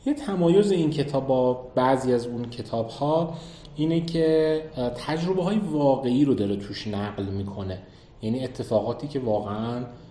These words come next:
در طی سال‌ها آیدیو ساخته یا اجرا کرده، عملیاتی شده، ما حتی نتیجه پروژه ها رو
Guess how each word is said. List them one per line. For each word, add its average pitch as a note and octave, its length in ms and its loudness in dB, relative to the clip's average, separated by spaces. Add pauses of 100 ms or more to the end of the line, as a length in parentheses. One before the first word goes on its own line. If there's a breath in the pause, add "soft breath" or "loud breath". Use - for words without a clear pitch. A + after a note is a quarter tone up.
(220 loud breath)
در G2 160 -4
طی G#2 260 -4
سال‌ها G2+ 680 -4
آیدیو G#2 580 -4
ساخته G2 560 -6
یا G#2+ 680 0 (380 loud breath)
اجرا G2+ 380 0
کرده، A#2 560 -2
عملیاتی G2 680 -4
شده، C3+ 200 -4
ما C3 120 -4
حتی C3 240 -4
نتیجه A2+ 640 -2
پروژه G#2+ 400 -2
ها G#2+ 180 -2
رو A#2+ 360 0